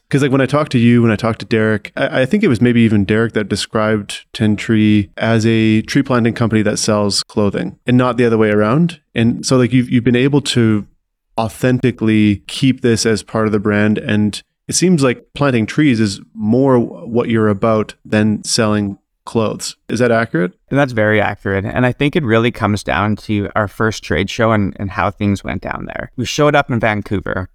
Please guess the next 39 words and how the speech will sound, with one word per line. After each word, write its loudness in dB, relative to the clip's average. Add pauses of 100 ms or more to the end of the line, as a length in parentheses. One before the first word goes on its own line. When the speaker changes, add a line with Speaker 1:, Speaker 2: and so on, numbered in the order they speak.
(100)
Speaker 2:
And 0
before 0
we 2
went 0
to -6
the 0
show, -2
we -4
packed -4
all 4
of 0
our -2
stuff -6
up. -4
We -4
had -6 (140)
plastic -2
hangers -2
out 0
of -2
our 0
closets. -6 (100)
And 0
the 2
local 2 (180)
store 0
owner 2
said, -2
"You -6
can't -2
go 0
to 0
a -2
trade -4
show 0
with -2
these -6
hangers -2
that, -2